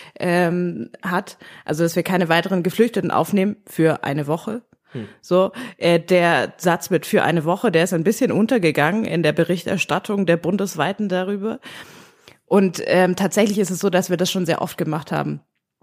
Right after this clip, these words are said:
Speaker 1: Weil auch Ulm natürlich, äh, mehr Geflüchtete aufnimmt, als wir müssten, dem, den Zuweisungen nach, ja, weil einfach gerade viele Menschen aus der Ukraine nach Ulm kommen und die sind ja auch, äh,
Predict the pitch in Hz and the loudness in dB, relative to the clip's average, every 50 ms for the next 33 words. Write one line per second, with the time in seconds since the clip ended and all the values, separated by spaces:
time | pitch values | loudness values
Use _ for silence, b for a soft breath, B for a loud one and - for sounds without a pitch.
0 | _ _ - - 165 170 170 - 208 - - - 180 202 220 220 190 175 170 - | _ _ -12 -4 -2 0 2 2 2 0 2 2 2 4 4 4 2 2 0 0
1 | 190 180 185 175 175 175 - - - - - - - - 170 180 175 175 185 190 | -2 0 2 2 0 0 -2 -8 -12 -10 -10 -8 -6 -4 -2 0 2 4 4 2
2 | 185 196 190 - 190 196 196 - 175 - 170 143 - 170 - - - 190 180 185 | 2 0 -2 0 0 0 0 0 -2 0 2 2 2 2 0 0 0 0 0 0
3 | 170 - - - 165 165 - 165 165 165 165 160 156 - - 160 170 214 247 - | 0 0 0 0 0 -2 -2 -2 0 2 2 2 0 -2 -2 0 0 0 0 0
4 | - - - - 240 240 240 233 226 190 170 - 180 180 180 180 180 170 160 - | -4 -6 -2 0 2 4 4 2 2 0 0 0 0 2 2 0 0 -2 -2 -4
5 | - - - - - - 190 180 180 - - 214 190 208 185 185 175 190 196 190 | -6 -8 -10 -10 -4 -2 -2 -2 0 -2 -2 0 2 4 4 4 4 2 2 2
6 | 190 185 180 180 190 208 202 - 165 165 160 165 165 - - 170 170 - 170 160 | 2 2 2 2 0 0 -2 -2 -2 0 0 2 2 2 0 0 0 -2 -4 -4
7 | - - 143 156 175 175 - - 185 175 170 170 175 175 - 185 123 - - - | -4 -4 -2 -2 -2 -2 -2 -2 -2 0 0 0 0 -2 -2 -2 -4 -2 -2 -4
8 | - - - 185 190 - - 208 214 190 180 175 170 - - 170 170 165 - - | -4 -4 -2 -2 0 2 4 4 4 4 4 2 0 0 0 0 0 0 2 2
9 | 226 226 233 226 185 165 165 165 160 165 175 180 165 175 - - 156 165 - B | 4 4 4 2 0 -2 -2 -2 -2 -2 -2 0 0 0 2 2 2 0 -2 B
10 | B B B B B B B B B B B - - 196 185 165 | B B B B B B B B B B B -6 -4 -2 -2 -2